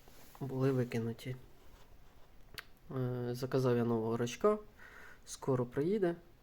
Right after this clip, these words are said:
Сюди я його запускати вже не буду. Відразу так, як він у муха. Е, відразу так, як він,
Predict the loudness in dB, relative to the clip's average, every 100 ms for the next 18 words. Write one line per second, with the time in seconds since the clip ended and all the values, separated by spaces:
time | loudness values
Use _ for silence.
0 | -20 -20 -20 -20 -20 -20 -18 -14 0 6
1 | 8 6 4 0 -2 -4 -6 -4 -4 0
2 | 0 2 2 2 2 0 -6 -20 -20 -8
3 | -2 2 4 4 0 -4 -4 -2 -2 0
4 | 0 -2 -12 -20 -20 -20 -6 -2 0 0
5 | 0 -4 -10 -16 -20 -20 -20 -12 -4 0
6 | 2 2 2 2 2 -2 -2 -2 2 2
7 | 2